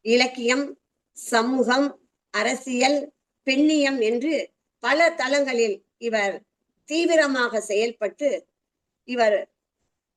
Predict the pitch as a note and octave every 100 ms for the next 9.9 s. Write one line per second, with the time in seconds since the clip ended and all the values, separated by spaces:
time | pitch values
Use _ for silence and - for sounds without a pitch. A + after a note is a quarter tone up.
0 | _ C4+ D4 D4+ C#4+ C4+ A#3 A3+ G#3 G#3
1 | G#3 A#3+ - A3 G3+ A#3 C4 - _ _
2 | _ _ A#3+ A#3+ A#3 G3+ F3 - _ B3+
3 | C#4 D4+ A#3+ A3+ G#3+ G#3+ C4+ F3 _ _
4 | _ _ A#3+ C4+ F4+ D#4+ C#4 C4 - B3
5 | A#3 A3 F#3 - _ _ _ _ - D4+
6 | F4 - E4+ B3 B3 A#3+ A3+ A3 G#3 F#3+
7 | G3+ E3+ _ _ _ _ _ _ _ _
8 | A3 A3+ G3+ - G#3+ A#3 C4 B3+ A3 A3
9 | G3+ G3 F#3 G3 F#3+ F#3 F3+ E3 F3